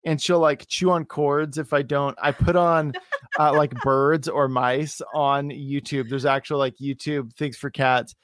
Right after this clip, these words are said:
Speaker 1: So she sits there and just, like, watches them forever. So she's getting a little
Speaker 2: <laughs> Oh, you're a
Speaker 1: testy.
Speaker 2: good kitty dad.
Speaker 1: Yeah. <laughs> So
Speaker 2: <laughs> "Here, watch the
Speaker 1: I've,
Speaker 2: computer."
Speaker 1: I've,
Speaker 2: It's like,
Speaker 1: yeah.
Speaker 2: it's like parents with the iPad. You're
Speaker 1: Oh,
Speaker 2: like,
Speaker 1: yeah.
Speaker 2: "Here, watch the <laughs> iPad."
Speaker 1: Yes,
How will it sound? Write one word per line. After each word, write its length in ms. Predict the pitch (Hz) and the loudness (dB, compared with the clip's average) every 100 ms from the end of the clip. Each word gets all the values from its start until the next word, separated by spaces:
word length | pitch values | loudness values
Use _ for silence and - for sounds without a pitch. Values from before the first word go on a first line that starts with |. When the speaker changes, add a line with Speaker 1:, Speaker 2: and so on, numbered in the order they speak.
| _ | _
Speaker 1:
So 120 | - 139 | -4 -4
she 160 | - | -4
sits 280 | 123 156 - | -6 -4 0
there 120 | 147 | 0
and 80 | 131 | 0
just, 180 | 123 - | -6 -6
like, 120 | 131 | -4
watches 420 | 117 113 - 135 | -2 -4 -4 -8
them 220 | 127 120 120 | -6 -8 -8
forever. 560 | - 123 120 123 120 | -2 0 0 -4 -8
So 400 | 123 - 127 123 127 _ _ 330 - - - | -8 -4 -4 -4 -10 _ _ -20 -18 -10 -8
she's 180 | - 143 | -6 -6
getting 200 | - 131 | -6 -6
a 40 | 131 | -4
little 160 | 127 | -4
Speaker 2:
<laughs> 40 | 127 | 0
Oh, 100 | 294 | -2
you're 220 | 339 403 | -2 -4
a 100 | 403 | -4
Speaker 1:
testy. 60 | 285 349 359 | -6 -10 -10
Speaker 2:
good 140 | 269 | -10
kitty 300 | - 240 254 | -8 -8 -8
dad. 400 | 220 202 175 165 | -8 -6 -6 -6
Speaker 1:
Yeah. 220 | 151 139 - | -2 -2 0
<laughs> 440 | 151 - - - - - - - - - | -2 -2 -10 -8 -8 -8 -16 -18 -16 -10
So 320 | 370 - - | -10 -10 -10
Speaker 2:
<laughs> 60 | - | -2
"Here, 340 | 440 294 262 - 359 | 0 0 -4 -10 -10
watch 300 | 294 349 - | -2 -2 0
the 80 | - 415 | -4 0
Speaker 1:
I've, 160 | 170 | 0
Speaker 2:
computer." 220 | - - | 0 0
Speaker 1:
I've, 60 | 156 | 2
Speaker 2:
It's 80 | 165 | 2
like, 160 | 320 - | -2 0
Speaker 1:
yeah. 140 | 165 | 0
Speaker 2:
it's 80 | 320 | 0
like 200 | 302 - | -2 -4
parents 360 | 311 269 285 - | -2 -2 -2 -6
with 120 | 240 | -4
the 80 | 208 | 0
iPad. 640 | 180 208 - 226 233 262 311 | 0 0 -2 0 0 -2 -8
You're 180 | 269 | -2
Speaker 1:
Oh, 40 | 151 | 2
Speaker 2:
like, 140 | 143 | 2
Speaker 1:
yeah. 160 | 135 131 | 2 2
Speaker 2:
"Here, 140 | 123 | 0
watch 320 | - 311 320 - | -2 -4 -4 -6
the 100 | 285 277 - | -2 -2 -2
<laughs> 100 | _ 320 | _ -2
iPad." 320 | - 381 330 | -2 -2 -2
Speaker 1:
Yes, 340 | 156 135 - | 0 0 -2